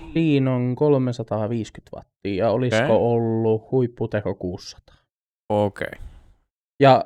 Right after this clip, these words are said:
Speaker 1: sen eron kyllä huomaa, siis toi mun eWay,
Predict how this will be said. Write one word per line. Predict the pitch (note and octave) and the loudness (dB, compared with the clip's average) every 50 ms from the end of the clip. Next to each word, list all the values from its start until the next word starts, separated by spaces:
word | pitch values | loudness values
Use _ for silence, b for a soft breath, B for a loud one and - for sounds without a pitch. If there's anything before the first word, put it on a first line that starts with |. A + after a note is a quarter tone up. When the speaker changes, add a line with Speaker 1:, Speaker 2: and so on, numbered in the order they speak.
| - | -2
Speaker 1:
sen | D3+ - E3 E3 E3 | 2 4 4 6 8
eron | F3+ F#3 F3+ F3 D3 C3 | 8 8 8 6 4 4
kyllä | C3 C3+ C3 B2 - | 2 2 0 2 2
huomaa, | C#3+ C3+ A#2 G2+ G2 F#2+ - - - - | 2 2 4 2 0 -2 -8 -10 -10 -10
siis | - - - A2+ B2 - - - - - - - _ _ _ _ - - - _ _ _ _ _ | -10 -8 -8 -8 -8 -10 -14 -16 -16 -18 -20 -20 _ _ _ _ -20 -20 -20 _ _ _ _ _
toi | A#2+ A#2 A#2 A2+ A2 | 2 2 4 4 4
mun | A2+ A#2+ B2 B2 A#2 A2+ A#2 - - _ _ _ _ - | 2 2 0 0 0 -2 -4 -6 -8 _ _ _ _ -6
eWay, | D3 C3 B2 A#2 A#2 A#2 A2 A2 A2+ A2 G#2+ | -4 -2 -2 -2 -2 -2 -2 -2 -2 -4 -4